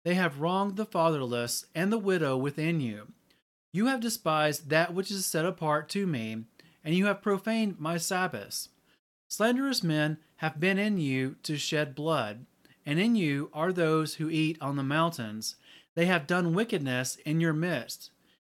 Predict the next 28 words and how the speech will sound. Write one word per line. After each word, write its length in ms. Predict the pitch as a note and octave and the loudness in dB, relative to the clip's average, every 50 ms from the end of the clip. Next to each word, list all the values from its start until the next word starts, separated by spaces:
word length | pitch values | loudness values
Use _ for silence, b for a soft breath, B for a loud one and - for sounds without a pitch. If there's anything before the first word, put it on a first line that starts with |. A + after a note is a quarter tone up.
| _ _ | _ _
In 220 | E3 G3 A#3 A#3 | 0 2 4 4
you 300 | G#3+ F#3 E3 D#3+ D#3+ E3 | 4 4 2 2 0 0
they 140 | D#3+ D#3+ D#3 | 0 2 2
have 180 | D#3+ D3+ D3 D3+ | 2 2 0 0
uncovered 500 | D3 D3 C#3 - F3+ F#3 F#3+ G3 F#3 E3 | -4 -4 -2 -2 -2 0 0 0 0 0
the 80 | E3+ | 0
nakedness 680 | E3 E3 E3+ F#3+ G3 - F3 D3 B2+ B2 B2+ B2 - - - | 0 2 0 0 0 -2 -2 -2 -2 -2 -2 -2 -4 -6 -6
of 160 | D#3 D#3+ D3+ | -4 -2 -2
a 100 | D#3 D3 | -2 -2
father. 580 | D3+ E3+ D#3 D#3+ E3+ D#3+ C3+ G#2+ G2+ G2+ G2 - - b b b b b b b b _ | -2 -2 -2 0 0 -2 -2 -4 -8 -10 -12 -16 -20 b b b b b b b b _
In 200 | - F#3 A3 A3+ | 0 2 4 4
you 260 | A3 F#3 D#3+ D#3 D#3 | 4 4 4 2 2
they 140 | D3 D3 C#3+ | 0 0 2
have 180 | C#3+ C#3+ C3+ B2 | 2 0 0 -2
humbled 400 | A2+ E3+ F#3 F#3+ F#3+ F3+ D#3+ C#3+ | -2 -2 -2 -2 -2 -2 -4 -4
women 540 | D3 F3 F#3+ F3+ D3+ A#2+ A2+ A2+ A#2 A#2 b b b b b b - | -2 -2 0 0 0 -2 -2 -4 -6 -8 b b b b b b -2
who 80 | G3 G3+ | 0 2
are 160 | G#3 G3 F#3 | 4 4 2
defiled 600 | F#3 F3+ E3 - G#3+ A3 A3+ G#3+ F#3+ D#3+ C#3 B2+ | 2 -2 -2 -2 -2 0 2 2 0 0 -2 -2
during 280 | D3 D3+ D#3+ D#3+ D#3+ | -2 0 0 0 0
their 140 | D#3 D#3+ D#3 | 0 0 0
uncleanness. 840 | D3+ D3+ D3+ - - F3 F3+ F3+ D#3 A#2+ G#2 G#2 A2+ - - - - - _ _ b b b b _ _ _ _ _ | 0 -2 -2 -2 -2 -2 0 0 -2 -2 -4 -6 -8 -8 -8 -8 -10 -14 _ _ b b b b _ _ _ _ _
And 160 | D3+ E3 E3 | 0 2 2
the 60 | E3+ | 2
one 320 | E3 F3+ A3 A#3+ B3+ A#3 | 2 2 0 0 0 0
has 220 | G3+ G#3 G3 F3+ D#3+ | 0 0 -2 -2 -2
done 240 | E3+ F3 F3 F3 F3 | -2 -2 -2 -2 -2
abomination 1000 | D#3 C#3+ D3 D#3+ E3 F3 F#3 F#3 E3+ D3+ C#3+ D3+ - - C3 A2+ G#2+ A2 A2 | -4 -2 0 2 2 2 2 0 0 0 0 -2 -2 -2 -4 -4 -4 -6 -8